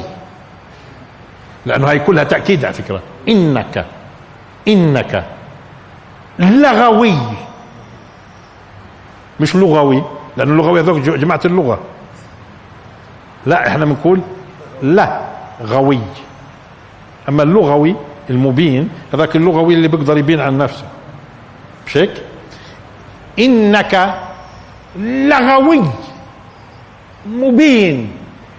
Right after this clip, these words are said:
يعني غوايتك مبينة وواضحة. طيب، أنتوا بتتوقعوا بعد ما يقول له أولا قائل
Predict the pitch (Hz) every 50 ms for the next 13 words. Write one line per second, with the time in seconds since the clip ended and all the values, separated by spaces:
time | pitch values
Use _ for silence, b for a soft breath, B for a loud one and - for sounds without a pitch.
0 | - - 208 233 220 214 226 233 226 226 226 226 214 208 190 202 226 202 175 170
1 | 190 220 220 226 254 277 277 269 226 - - 269 - - 254 233 226 214 180 160
2 | 180 - 262 247 240 247 247 226 196 185 269 277 220 - - - 160 143 117 -
3 | - - - - - - - - - - - - - - - - - - - -
4 | - - - - - - - - - - - - - - - - - - - -
5 | - - - - - - - 123 127 131 131 160 208 226 208 - - - - -
6 | - - - - - - - - - 156 135 - 156 135 - 151 - 165 202 202
7 | - - 175 151 151 135 139 147 151 143 135 147 151 143 - - 175 160 151 147
8 | 127 - - - - - - - 160 156 170 170 175 165 147 - - 175 170 160
9 | 147 127 113